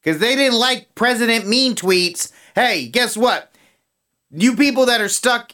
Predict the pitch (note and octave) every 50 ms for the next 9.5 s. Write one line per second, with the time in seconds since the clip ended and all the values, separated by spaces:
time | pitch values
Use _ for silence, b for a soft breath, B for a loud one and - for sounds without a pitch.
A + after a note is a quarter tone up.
0 | _ _ G3+ G#3 G#3 G3 F#3 - - G#3 G#3+ A3+ A3+ A3 - - A#3 A#3 A#3 A3
1 | A3+ A#3 A#3 A3 A3+ A#3 A#3 A3+ A3 F#3 F#3+ F#3 F3+ E3+ F3 G3 G#3 G#3+ G3 -
2 | F#3+ - - F#3+ F#3 F3 F#3+ G#3 G3+ G#3 G#3+ A3+ A3 A3 B3+ C4 C4 C4 B3 -
3 | b b b b b b _ _ _ _ _ A#2 A2 - - A3 A#3+ C4+ C4 G3+
4 | F#3+ G#3+ B3 C4+ C#4 B3+ - - G#3 C4+ C4 G#3+ - - G#3+ C4 C4 C4 C4+ C#4
5 | C#4 A#3+ G3 G#3 F3+ G#3 F#3 - A3 A3 G#3 G3+ F#3+ F#3+ - A3 B3+ C4+ A3 -
6 | A3 A#3+ A#3 G#3+ G3+ A#3+ C4 C4+ A3+ F3+ F3+ F3+ F3 E3+ E3 - B B B B
7 | B - G3 G3+ G3 G3 G#3 G#3+ A3 A3 A3+ A#3+ A#3+ A#3 A3+ A#3 A3+ A3 A3 A3
8 | G#3 G#3+ - - C#4+ C4 A#3 G3 E3+ E3+ E3+ F#3 F3+ F3+ F3+ D#3+ F3+ F#3 F#3 F3
9 | F3 D#3+ C#3+ A#2+ A2+ F#2+ E2 C#2 -